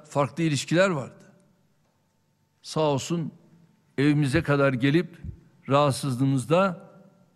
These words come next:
bizi ziyaret etme nezaketini de göstermişlerdi. Fakat nato'nun önemli iki ülkesi olarak, nato'da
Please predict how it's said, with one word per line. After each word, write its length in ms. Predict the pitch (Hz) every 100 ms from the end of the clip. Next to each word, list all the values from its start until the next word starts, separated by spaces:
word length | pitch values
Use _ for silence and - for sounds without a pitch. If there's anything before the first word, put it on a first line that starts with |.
| _
bizi 440 | 123 113 175 180 - - _ _
ziyaret 560 | 107 113 143 147 165 151
etme 320 | 139 160 160
nezaketini 760 | 143 123 151 143 151 170 220
de 160 | 165 123 - - - _
göstermişlerdi. 840 | 123 110 - 110 104 - 104 - _ _ _ _ _ _ _ _ _ _
Fakat 480 | 127 208 196 - - - - _ _ _ _ _ _ _
nato'nun 840 | - 147 196 202 202 208 143 - - - - _ _ - -
önemli 500 | 151 180 202 220 185
iki 220 | - 277
ülkesi 480 | 240 185 190 156 175
olarak, 440 | 170 160 113 - - - _ _ _ _ _ _ _ _ _ _ _ _
nato'da 880 | 107 156 214 208 196 220 208 - -